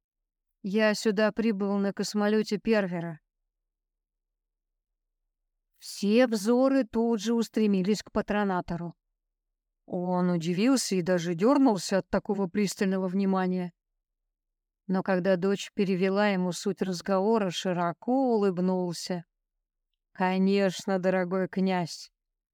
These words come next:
любой каприз за ваши деньги». Знаменитая земная присказка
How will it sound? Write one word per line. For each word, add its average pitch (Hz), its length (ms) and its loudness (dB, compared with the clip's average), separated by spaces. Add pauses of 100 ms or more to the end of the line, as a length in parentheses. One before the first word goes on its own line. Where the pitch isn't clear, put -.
(180)
любой 233 920 2
каприз 208 680 0
за 180 320 -2
ваши 170 380 -6
деньги». 165 560 -4 (880)
Знаменитая 226 960 4
земная 226 480 2
присказка 220 800 -2